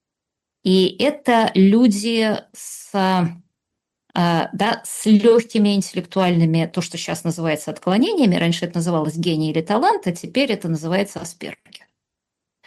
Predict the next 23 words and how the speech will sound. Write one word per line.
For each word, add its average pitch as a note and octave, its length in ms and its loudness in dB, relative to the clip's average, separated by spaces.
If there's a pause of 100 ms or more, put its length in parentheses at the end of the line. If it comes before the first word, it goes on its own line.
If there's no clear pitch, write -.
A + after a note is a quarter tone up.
(380)
Да, C4 260 0
люди, A3 340 6
которым G3 520 0
плевать G3 680 2
на E3 240 2
социальное E3 540 -4
установление, B3 800 0
вот F3+ 280 -2
им G3+ 200 6
важно G#3+ 760 2 (300)
мысль G#3+ 440 6
довести, E3+ 1000 -4
и E3+ 400 -2
мысль G3 320 2
додумать, E3 800 -2
и F3 140 -6
правду E3 400 -4
доказать. - 600 -18 (1200)
А E3 260 0
ещё D#3+ 260 -6
раз B3+ 140 0
повторяю, F#3+ 480 -2
и E3+ 200 -4